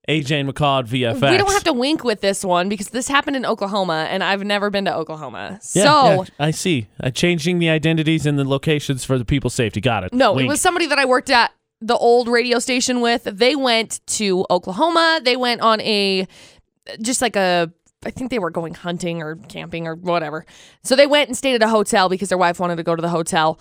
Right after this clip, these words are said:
Speaker 2: He decided, "Hey, we've got our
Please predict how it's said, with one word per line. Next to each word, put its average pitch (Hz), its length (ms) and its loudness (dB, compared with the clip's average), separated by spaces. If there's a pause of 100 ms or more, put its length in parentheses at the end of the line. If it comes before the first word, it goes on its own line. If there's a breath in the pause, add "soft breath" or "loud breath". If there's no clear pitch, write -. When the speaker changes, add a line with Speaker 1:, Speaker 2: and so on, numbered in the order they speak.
(680 soft breath)
Speaker 2:
He 311 220 -2
decided, 254 580 2
"Hey, 208 380 2
we've 233 240 -2
got 262 280 4
our 247 360 4